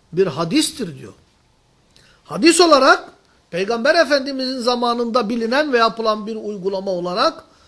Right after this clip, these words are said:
onu ne yapıyor? Fıkhi bakımdan delil olarak ele alıyor, değerlendiriyor ve kullanıyor. Bir de Hazreti Ayşe'nin Peygamber Efendimiz vefat edinceye kadar kaydını zikretmiş olması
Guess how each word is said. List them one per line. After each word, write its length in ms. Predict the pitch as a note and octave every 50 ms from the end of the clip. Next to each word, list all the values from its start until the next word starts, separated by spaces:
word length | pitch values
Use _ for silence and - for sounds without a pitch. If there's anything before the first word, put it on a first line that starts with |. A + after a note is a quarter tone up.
| _ _ _ -
onu 360 | - A3 G#3+ A#3 C4+ D#4+ E4 - - _ _ _ _ -
ne 60 | A3+
yapıyor? 560 | A#3+ A#3 G#3+ F#3 - F#3+ G3+ A3+ C#4 C#4 C4+ A3
Fıkhi 460 | - - G3+ - - - A3 G#3 F#3
bakımdan 540 | F3+ E3+ - F#3 E3+ F3 G3 A#3 C4 C#4 - _ _ _ _ -
delil 340 | G3+ F3+ A3 A3 G3 F#3+ F3+
olarak 480 | E3 D#3 D3+ D3+ D#3 F#3+ A3 G#3+ - - - _ _ _ -
ele 160 | F#3 F#3 F3
alıyor, 420 | E3 D#3+ D3+ D3 C#3+ D3 F3+ A#3+ B3+ B3 - G3
değerlendiriyor 760 | E3 E3+ E3 D#3+ D#3+ D3+ D3+ D3 C#3 D3 C#3 D3 E3+ G#3+ B3 - _ _ _ _ _ _ _ -
ve 80 | F#3 G#3
kullanıyor. 560 | G#3 - F#3 F3 D#3+ D3+ C#3+ C#3 C3+ B2+ - _ _ _ _ _ - -
Bir 120 | C4+ D#4
de 60 | E4 C#4+
Hazreti 400 | C4 C4 B3+ C#4 C#4 C4+ C4+ C4
Ayşe'nin 540 | B3 B3 B3+ A#3+ - B3+ B3 B3+ B3 G#3+
Peygamber 500 | F3 - G#3 G#3 G#3 A3 G#3+ G#3+ B3 C#4
Efendimiz 500 | D4 C4+ A3 C4 B3 A#3+ B3+ A#3+ A#3 G3+
vefat 340 | A3 A3 F3+ G#3+ A3 G#3 F3+
edinceye 420 | G#3 F#3 A#3 C4 C#4 A#3+ G#3+ F#3+ -
kadar 360 | - F#3 E3+ F3 E3 - -
kaydını 540 | F#3+ F#3+ F#3+ F#3 F#3 A3 A3+ B3+ A#3 E3+ - - _ _ _ -
zikretmiş 640 | E3 D#3+ A#3 A#3 A3+ A3+ G#3+ G3 G#3 A3 A3+ - -
olması 600 | F#3+ F3+ E3 D#3+ D#3 D#3 - B3 C#4 E4 E4 E4